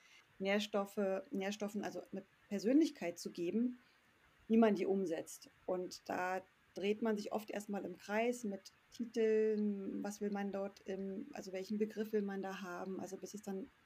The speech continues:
ganz simpel die Nährstoffgeschichte geworden ist, hatten wir ganz viele andere Ideen. Und, ähm, aber das war letztendlich der wichtigste Ratgeber, war immer wieder auf die Ursprungsidee zurückzukommen. Also immer wieder sich zu fragen,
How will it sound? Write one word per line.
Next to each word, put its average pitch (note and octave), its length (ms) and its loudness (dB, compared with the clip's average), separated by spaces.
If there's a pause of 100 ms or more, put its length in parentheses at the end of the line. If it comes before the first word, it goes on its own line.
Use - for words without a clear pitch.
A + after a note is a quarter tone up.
(220)
ganz G3 240 -6
simpel G#3 300 2
die F#3 100 -2
Nährstoffgeschichte G#3 840 0
geworden F#3 500 -6
ist, G#3 160 -8
hatten G3+ 200 -6
wir F#3+ 80 -4
ganz G#3 220 -8
viele - 180 -2
andere F3 460 2
Ideen. G3 680 -2 (800)
Und, G3+ 520 6
ähm, F3+ 520 -2 (960)
aber F#3 200 2
das F#3+ 240 -2
war F#3+ 420 2
letztendlich A3 800 -4 (360)
der G3 140 -2
wichtigste A#3 520 -4
Ratgeber, A3 500 -2
war G#3 160 -4
immer A3+ 300 0
wieder G#3+ 260 0
auf G#3+ 120 -8
die - 120 -4
Ursprungsidee G#3+ 800 -2
zurückzukommen. D#3+ 760 -10 (100)
Also - 140 -8
immer C4 360 -2
wieder A#3 240 -2
sich G#3 200 -6
zu - 100 -18 (100)
fragen, G#3+ 460 -6